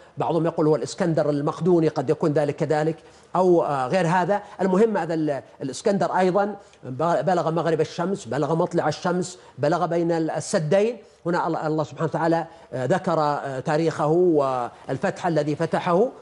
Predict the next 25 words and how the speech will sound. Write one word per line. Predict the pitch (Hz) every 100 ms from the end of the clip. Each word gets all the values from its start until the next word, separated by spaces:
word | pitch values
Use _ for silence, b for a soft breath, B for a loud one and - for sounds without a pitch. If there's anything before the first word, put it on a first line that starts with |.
| B
وقال: | 202 208 190 175
"هذا | 175 175 170
رحمة | 185 180 160
من | 175 160
ربي، | 165 180 160 208 226 B B -
فإذا | 196 185 175
جاء | 185 143
وعد | 170 143 156
ربي | 175 156 156
جعله | 151 160 143 156
دكاء | 156 - 160 151
وكان | 143 175 151
وعد | 151 156
ربي | 156 147 143
حقا." | - 190 202
ويتجلى | 156 165 185 165 262 233
في | 185 151
هذا | 151 147 170 B B
حقيقة، | 170 254 247 214 240 240 b b -
في | 165
كل | 156 320
هذه | 285
القصص | 254 240 - 247 - - _
تتجلى | 196 202 185 233 220 160
الرحمة. | - - -